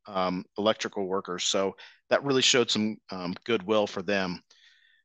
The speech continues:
Um, the other restaurant, unfortunately, didn't have as good of a plan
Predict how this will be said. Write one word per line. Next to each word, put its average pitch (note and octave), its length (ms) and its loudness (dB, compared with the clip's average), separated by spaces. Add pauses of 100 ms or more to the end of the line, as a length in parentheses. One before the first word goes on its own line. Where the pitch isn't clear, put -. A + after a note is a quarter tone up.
Um, F#2 320 -6
the D3+ 80 4
other G#3 140 6
restaurant, F3+ 480 6
unfortunately, C3+ 460 0
didn't C#3 200 2
have B2+ 420 4 (140)
as A2+ 160 -4
good A#2+ 140 -4
of G#2+ 80 -2
a A2 60 -4
plan A#2 460 2